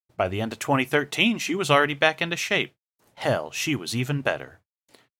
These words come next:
We had already spent all our cash just to bring her back, so even though she wanted it,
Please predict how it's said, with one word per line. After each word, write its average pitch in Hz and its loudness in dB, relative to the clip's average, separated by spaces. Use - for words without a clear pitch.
We 262 6
had 202 6
already 170 6
spent 160 4
all 135 6
our 120 6
cash 151 -4
just - -4
to 113 -10
bring 123 -2
her 98 -2
back, 113 0
so 185 2
even 254 2
though 202 4
she - -2
wanted 139 0
it, 90 -6